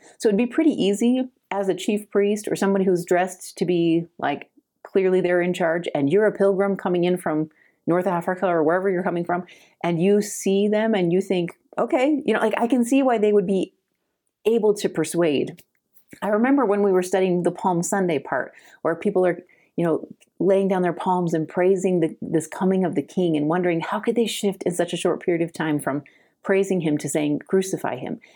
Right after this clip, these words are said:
And sometimes I wonder if it's because these pilgrims are new, a-, and the Pharisees and the scribes have a lot of sway, especially 'cause they can control who can go to the temple and who can offer sacrifices. And if you've just taken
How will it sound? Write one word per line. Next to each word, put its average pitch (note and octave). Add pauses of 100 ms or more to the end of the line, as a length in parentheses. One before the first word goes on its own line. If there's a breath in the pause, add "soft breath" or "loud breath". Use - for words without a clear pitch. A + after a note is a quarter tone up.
(220 soft breath)
And F#3
sometimes A#3+
I G3+
wonder F#3
if F3
it's E3+
because E3 (320 soft breath)
these E3
pilgrims F3 (100)
are C#3+ (340)
new, G3 (220)
a-, -
and D#3
the D#3
Pharisees E3
and D3+
the D3+
scribes C#3+
have -
a C3
lot C3
of C3
sway, - (100)
especially G3+
'cause E3
they F3+
can G#3
control E3
who E3
can D#3
go D#3+
to D3+
the F#3+
temple F3+
and C3
who E3
can D#3
offer F3
sacrifices. - (380 loud breath)
And F#3
if F3+
you've G#3+
just A#3
taken F#3